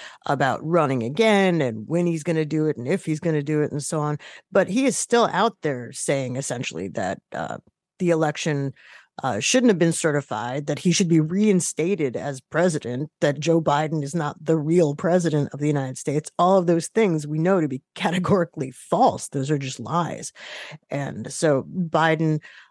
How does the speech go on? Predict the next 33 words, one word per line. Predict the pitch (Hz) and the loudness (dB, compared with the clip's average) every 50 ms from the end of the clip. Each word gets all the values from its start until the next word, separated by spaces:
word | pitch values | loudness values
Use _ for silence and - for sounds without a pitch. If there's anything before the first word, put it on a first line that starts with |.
| _ - - | _ -10 -8
um, | 160 156 - - - - - - _ - | -6 -4 -4 -6 -8 -10 -14 -10 _ 0
you | - | 2
know, | 185 | 2
has | 180 202 190 180 | 4 2 2 2
been | - 185 | 0 -2
talking | - 214 - - - - - 285 247 | 0 0 -2 -2 -2 -2 2 2 4
about | 208 170 160 156 - | 4 4 2 0 0
unity | 160 160 165 165 170 185 208 214 247 247 240 240 | -2 -2 0 0 2 2 2 2 0 0 0 -2
and | - - 165 151 | -2 -2 -4 -6
trying | 139 - 165 156 156 156 156 | -2 0 0 2 2 2 0
to | - - 165 156 156 151 151 | -2 -2 0 0 0 -2 -4
sort | - - 160 147 | -2 -2 -2 -2
of | 151 139 - - - - _ _ - | -2 -4 -6 -16 -20 -20 _ _ -8
downplay | 175 151 - 156 156 147 151 160 160 - - 175 165 165 160 | -6 -2 0 0 2 2 2 0 0 2 2 4 4 4 2
Trump | - - - 165 160 156 151 - - | 2 2 2 2 2 2 0 0 0
or | 143 135 131 | 0 0 0
ignore | - - 131 143 156 165 165 160 160 | -2 -4 -4 -2 0 2 2 2 2
him | 156 165 156 156 143 135 | 2 2 2 2 0 0
or | 131 131 139 | -2 -2 -2
minimize | 139 156 156 156 156 156 143 143 147 143 - | 0 0 0 0 0 0 -2 -2 -4 -6 -4
him | 160 156 151 147 143 | -2 -2 0 0 0
and | 139 135 135 131 - | 0 -2 -4 -4 0
get | - 160 156 | 0 2 2
on | 160 143 143 143 147 | 4 2 2 0 0
with | 143 147 - _ - | -2 -2 -4 _ -4
the | 143 | -2
business | 143 147 160 147 156 139 139 - - | 0 0 0 2 2 0 0 0 -2
of | 131 120 120 - - | -4 -4 -4 -10 -8
running | 160 151 147 135 139 143 127 123 | -4 0 0 0 0 0 -2 -2
this | 120 135 - | -4 -4 -4
country. | - - 247 262 247 - - 143 143 147 - - - - - - - | 0 0 2 2 2 0 -2 -2 -4 -4 -8 -10 -16 -16 -14 -8 -6
But, | 180 170 147 - 175 170 165 156 - - - | -6 -4 0 2 4 4 4 2 0 -4 -12
uh, | - - 117 - - | -10 -10 -10 -12 -12